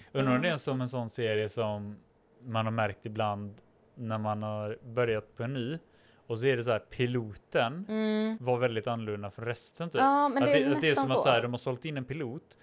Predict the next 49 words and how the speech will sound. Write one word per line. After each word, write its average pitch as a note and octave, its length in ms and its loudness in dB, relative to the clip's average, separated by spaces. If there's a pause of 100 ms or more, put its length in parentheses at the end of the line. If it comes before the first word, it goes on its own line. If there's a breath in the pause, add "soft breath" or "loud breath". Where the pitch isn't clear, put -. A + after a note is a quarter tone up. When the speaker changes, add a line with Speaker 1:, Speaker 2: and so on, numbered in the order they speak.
(100)
Speaker 1:
och - 200 -12
sen C3 140 4
har C3 60 4
de C#3+ 100 2
märkt B2+ 220 2
att A#2+ 120 0 (400 soft breath)
det C3 160 0
funkar C3 320 -2
inte C3+ 160 0
riktigt A2+ 260 -2
hundra. G#2+ 480 0
Speaker 2:
Mm. E3+ 160 -4 (180)
Speaker 1:
Så - 160 -6
det A#2 80 2
är A#2+ 120 2
ganska A#2+ 360 -2
mycket B2+ 460 -2
förändringar G#2+ 500 -2
sen G#2 300 -2
i G#2 80 -4
avsnitt G#2+ 480 -4
två G2+ 240 -6
och G2+ 100 -4
tre. D3+ 380 0 (300 soft breath)
Och B2+ 100 -4
sen C3+ 300 4
är A#2+ 160 6
det G#2+ 80 -2
typ A2 220 -4
att G2+ 80 -2
de G2+ 120 -6
hittar G2+ 260 -4
hem F#2+ 420 -2
och A2 100 -6
så A2 80 -4
Speaker 2:
Ja. G2+ 40 -2
Speaker 1:
håller G2 360 2
de G2+ 160 -2
det. B2+ 340 2 (100)
Speaker 2:
Det, C4+ 160 -4
så F4 340 6
var C#4+ 220 10
det G#3 100 4
mer G3+ 200 2
som - 80 4
Speaker 1:
Ja. - 60 4
Speaker 2:
det F3+ 100 0
kändes, E3 360 -2
ja. G#3+ 160 2